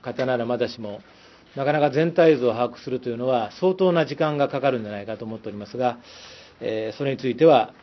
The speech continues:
今後もしっかりと調べさせていただきたいと、まあ、このように考えているところであります。まあ、あの、こうした中でですね、えー、喫緊の課題であります、平成二十三年度の、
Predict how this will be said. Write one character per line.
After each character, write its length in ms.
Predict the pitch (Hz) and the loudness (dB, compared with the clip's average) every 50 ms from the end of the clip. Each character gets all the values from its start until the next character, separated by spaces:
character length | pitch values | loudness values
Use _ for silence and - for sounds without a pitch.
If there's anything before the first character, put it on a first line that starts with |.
| _ - - - - - | _ -20 -20 -20 -12 -8
今 140 | 135 127 | -6 -4
後 60 | 123 123 | -4 -4
も 100 | 120 113 | -4 -6
し 120 | - - | -8 -6
っ 20 | |
か 120 | - - 123 | -2 -2 -2
り 80 | 117 | 0
と 220 | - 139 131 135 131 | 2 2 2 2 2
調 160 | - 135 123 | 0 -2 -2
べ 80 | 120 117 | -2 -2
さ 120 | 120 120 | -4 -6
せ 140 | 107 120 101 | -8 -8 -8
て 100 | 107 107 | -8 -8
い 60 | 104 | -6
た 100 | 98 120 | -4 -4
だ 100 | 113 110 | -4 -4
き 80 | 110 - | -6 -8
た 100 | 123 104 | -8 -8
い 60 | 101 | -8
と、 100 | - - - - - - - _ - | -10 -16 -20 -20 -20 -20 -20 _ -18
ま 60 | 113 | -12
あ、 20 | - | -6
こ 100 | - 123 | -2 0
の 60 | 127 | 0
よ 40 | 120 | 0
う 20 | |
に 100 | 113 - | 0 -2
考 200 | 123 113 113 110 | -6 -4 -4 -4
え 100 | 107 101 | -4 -6
て 60 | - | -6
い 40 | 101 | -10
る 80 | 98 - | -12 -12
と 80 | 101 | -10
こ 60 | 101 | -8
ろ 60 | 110 107 | -8 -8
で 80 | 101 | -8
あ 40 | 98 | -10
り 80 | 95 104 | -12 -14
ま 100 | 104 - | -20 -20
す。 160 | - - - _ _ - - - - - - - - - - - - - - - - - - - - - - - - - - - - - - - - - - - - - - - - - | -20 -20 -20 _ _ -20 -20 -20 -20 -20 -20 -20 -20 -20 -20 -20 -20 -20 -20 -20 -20 -20 -20 -20 -20 -20 -20 -20 -20 -20 -20 -20 -20 -20 -20 -20 -20 -20 -20 -20 -20 -20 -20 -10 -2 2
ま 80 | 165 | 4
あ、 240 | 151 147 139 - 151 | 4 4 2 -2 -2
あ 40 | 156 | -2
の、 120 | 160 156 | -2 0
こ 140 | 160 185 190 | 4 6 4
う 40 | 190 | 6
し 80 | 190 | 6
た 60 | - 190 | 6 6
中 240 | 196 214 208 202 | 6 8 8 8
で 140 | 160 143 120 | 8 6 4
で 80 | 107 101 | 0 -4
す 120 | - - | -8 -6
ね、 240 | 120 123 120 - - - - _ _ _ - - _ - - - _ _ _ - | -6 -6 -6 -6 -8 -16 -20 _ _ _ -20 -20 _ -20 -20 -20 _ _ _ -8
え 380 | 131 131 131 127 127 127 123 - | -4 -2 -2 0 0 0 -2 -2
ー、 40 | - | -6
喫 140 | 160 - | -12 -6
緊 160 | - - 185 180 | 0 2 4 6
の 160 | 180 180 175 | 6 4 6
課 100 | - 170 | 6 8
題 180 | 175 175 175 | 10 10 10
で 60 | 170 165 | 10 8
あ 40 | |
り 60 | 160 165 | 6 6
ま 140 | 165 160 | 4 0
す、 340 | 156 - 139 131 123 120 123 - - - - _ _ - - - - _ - | 0 -2 -4 -2 -2 -2 -4 -6 -12 -20 -20 _ _ -20 -20 -20 -18 _ 4
平 200 | 160 160 156 160 | 6 6 6 6
成 160 | - 160 156 | 6 4 4
二 120 | 156 156 131 | 4 2 2
十 160 | 139 139 131 | 2 0 0
三 280 | 120 - 139 135 135 135 | 0 -2 -2 -2 -2 -2
年 200 | 131 131 123 117 | -2 -2 0 2
度 100 | 135 147 | 2 4
の、 260 | 156 139 117 113 | 4 4 4 2